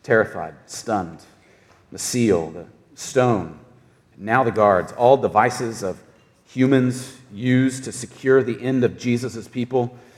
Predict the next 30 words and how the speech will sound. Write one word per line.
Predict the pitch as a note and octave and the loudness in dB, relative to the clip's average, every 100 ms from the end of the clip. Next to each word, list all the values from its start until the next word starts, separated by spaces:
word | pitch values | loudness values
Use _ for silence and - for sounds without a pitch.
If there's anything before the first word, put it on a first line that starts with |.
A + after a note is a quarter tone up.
| _ | _
the | - G#2 | -14 -4
end | C3+ D3 | 2 4
of | C3 G2+ | 2 0
Jesus' | A#2+ A#2+ A2+ G#2+ | -4 -4 -6 -10
claim, | - C3 B2+ B2+ B2+ B2+ - | -6 -2 2 2 0 -2 -8
the | A2 | -8
end | C#3 C#3+ C3+ | 0 2 2
of | G#2 | 0
Jesus' | A2 C3+ C#3 G2+ F#2 | -2 -2 -2 -8 -4
message. | A#2+ C3 C#3 B2 - - - _ | -2 0 0 -2 -4 -20 -20 _
All | C3+ C#3+ D#3 | 6 8 10
those | D3+ C#3 | 10 8
attempts | A2+ - D3+ D#3 D3+ | 4 -4 0 0 2
by | B2 A#2+ | 4 4
man | A2+ A#2+ B2+ C3+ C3+ C3+ - - | 2 0 0 0 -2 -4 -10 -6
to | C#3 | -4
secure | C3+ - D3 C#3 | -4 0 6 6
their | C3 C3 | 8 4
victory | B2 B2+ C#3+ C#3+ | 2 0 2 2
are | B2+ A2+ | 4 0
now | A2+ C3+ | 2 2
left, | B2 A#2 C#3+ D#3+ - - - _ _ _ _ _ _ - | 2 2 2 2 -8 -18 -20 _ _ _ _ _ _ 0
oh, | A#2+ F#2+ | 2 2
like | G2 G2 | 0 -8
someone | - F3 C#3+ A2+ | -4 0 2 0
came | - C3+ A2+ | -4 -4 0
in | A#2+ A2 | 2 2
and | F#2+ | -2
just | A2+ - | -6 -4
got | A2 | -2